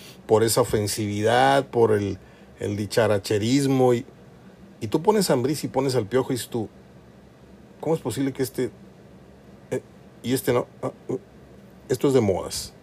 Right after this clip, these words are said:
Y me lamento mucho que el, eh, Ambriz no llegue con un perfil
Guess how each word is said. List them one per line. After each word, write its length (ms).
Y 120
me 160
lamento 340
mucho 320
que 100
el, 180
eh, 920
Ambriz 320
no 160
llegue 380
con 180
un 80
perfil 500